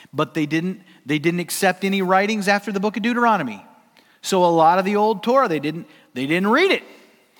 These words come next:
Furthermore, they would not worship in the temple in Jerusalem. Not that the Jews would be excited to see them there, but they worshiped on their own mount,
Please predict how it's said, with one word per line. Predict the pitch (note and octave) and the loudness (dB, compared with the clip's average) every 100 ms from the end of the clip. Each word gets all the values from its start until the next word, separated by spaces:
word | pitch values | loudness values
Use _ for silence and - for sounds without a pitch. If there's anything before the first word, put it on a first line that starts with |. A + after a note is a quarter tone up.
| _ _ _ _ | _ _ _ _
Furthermore, | C4 E4+ D#4+ A#3+ | 0 2 4 4
they | A#3 A#3 | 2 0
would | B3 | 2
not | A#3 B3 B3 | 2 2 2
worship | D4 - A3 | -2 -2 -4
in | A3 | -4
the | G3+ | 0
temple | C4 D4 A#3+ | -2 0 -2
in | F#3+ | -2
Jerusalem. | E3+ A3 D4 - D3 B2+ | -2 -2 -2 -6 -6 -6
Not | D#3+ | -6
that | E3 | -8
the | D3+ | -14
Jews | C3+ D#3+ D#3+ C3+ | -10 -8 -8 -8
would | C#3 | -10
be | C#3 | -10
excited | B2+ D3+ C#3+ | -6 -6 -6
to | B2 | -8
see | - C4 | -10 -6
them | A#3+ | -6
there, | C3 A2+ | -6 -6
but | F3 F3 | -8 -6
they | F3+ | -4
worshiped | A3 G#3+ - E3+ | -2 -2 -4 -6
on | E3+ | -6
their | E3+ E3+ | -4 -4
own | F3+ | -2
mount, | G3 C4 | -2 -2